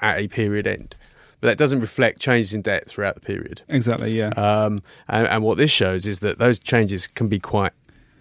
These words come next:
Speaker 1: large.
Speaker 2: Yeah, I mean, basically, um, debt can be sort of flattered by ensuring that as a business you collect as much as is owed to you from your customers, you run down your inventory, and you delay paying creditors ahead of key reporting dates.
Speaker 1: Mm,
Speaker 2: So you kind
Speaker 1: Tesco?
Speaker 2: of like, <laughs> perhaps. <laughs>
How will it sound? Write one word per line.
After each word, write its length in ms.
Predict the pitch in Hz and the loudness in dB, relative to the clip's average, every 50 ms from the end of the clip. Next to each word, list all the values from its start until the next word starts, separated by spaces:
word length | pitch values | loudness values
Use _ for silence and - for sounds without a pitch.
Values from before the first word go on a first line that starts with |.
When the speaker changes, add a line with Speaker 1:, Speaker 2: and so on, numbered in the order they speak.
| _ | _
Speaker 1:
large. 580 | - 107 120 160 180 127 - - - - - - | 0 2 4 4 4 2 0 -4 -10 -14 -12 -8
Speaker 2:
Yeah, 220 | - 175 175 165 147 | -4 -2 0 0 2
I 60 | 135 | 2
mean, 140 | 135 135 135 | 0 0 0
basically, 540 | 165 175 165 143 - 131 123 120 117 117 117 | 0 0 -2 -2 -2 -2 0 0 0 0 0
um, 380 | 123 120 117 117 117 117 117 113 117 | 0 0 2 2 0 0 -2 -4 -2
debt 300 | - 131 123 - - - | -2 -2 -2 -2 -4 -4
can 100 | 123 113 | -2 0
be 140 | 110 110 104 | 0 0 0
sort 200 | - - 113 107 | 0 0 -2 -2
of 80 | 101 | -2
flattered 480 | - - - 120 113 - - 120 104 - | -2 -2 -2 0 0 0 0 -2 -2 0
by 420 | - 110 107 104 107 107 117 - - - | 0 2 4 4 4 2 0 -2 -4 -2
ensuring 520 | 123 120 110 - - 127 120 113 110 110 | -2 -2 0 0 2 4 6 6 6 4
that 100 | 110 110 | 2 2
as 140 | 117 110 107 | 0 0 0
a 40 | 110 | 2
business 380 | - 123 120 - - 101 - | 4 2 2 2 0 -4 -4
you 80 | - 107 | -4 -4
collect 520 | - - - 123 120 113 - - - - - | -2 2 2 4 4 2 0 -2 -6 -6 -6
as 140 | 117 101 117 | -4 -2 0
much 260 | 120 117 113 110 - | 2 2 2 0 0
as 100 | 107 104 | 0 0
is 120 | 113 107 | 0 2
owed 200 | 117 117 117 113 - | 4 4 4 2 0
to 160 | - - 113 | -2 -4 -2
you 100 | 104 101 | -2 -2
from 180 | - - 107 | -4 -4 -4
your 80 | 107 107 | -2 -4
customers, 640 | - - - 107 - - - 120 120 117 117 - - - - - - - - - | -4 -4 -6 -8 -8 -8 -6 -4 -4 -4 -6 -8 -12 -18 -20 -20 -20 -20 -10 -6
you 100 | - 117 | 0 4
run 240 | 123 131 127 123 117 | 6 6 6 6 6
down 240 | 117 110 110 113 113 | 6 4 4 4 4
your 100 | 110 107 | 2 2
inventory, 580 | 107 104 113 110 110 107 - - 113 110 110 | 2 4 4 4 2 0 -2 -4 -2 -2 0
and 120 | 113 117 120 | 2 2 2
you 80 | 120 | 2
delay 400 | 113 - 127 127 123 117 117 117 | 2 2 2 4 4 4 2 2
paying 520 | - - - - 120 117 110 110 107 107 - _ - | 0 0 0 0 0 0 0 0 -2 -4 -8 _ -2
creditors 460 | - 175 160 135 107 - 104 104 104 | 2 2 4 4 2 0 -4 -4 -2
ahead 200 | 107 113 110 113 | -2 -2 -2 -4
of 120 | 110 - | -4 -4
key 200 | - - 123 113 | -2 -2 0 0
reporting 440 | 107 107 - 135 135 123 - 120 113 | 2 2 2 2 2 2 0 -2 -2
dates. 320 | - 123 143 151 143 131 117 | 0 0 2 2 2 2 2
Speaker 1:
Mm, 20 | |
Speaker 2:
So 60 | 110 | 0
you 100 | 120 117 | 0 -2
kind 180 | - - 143 139 | 0 0 2 2
Speaker 1:
Tesco? 80 | 135 107 | 2 2
Speaker 2:
of 60 | 113 | 0
like, 140 | 120 120 127 - _ _ - 127 143 135 127 151 147 113 - - | 0 -2 -4 -10 _ _ -4 -2 0 2 2 2 0 -2 -2 -2
<laughs> 540 | 135 147 160 - 139 151 160 135 - - - | -2 -2 -2 0 0 0 0 2 2 2 2
perhaps. 580 | 151 151 156 170 208 226 - - 143 - - 139 | 2 4 4 4 2 2 0 -2 -2 0 0 0
<laughs> 60 | - | 0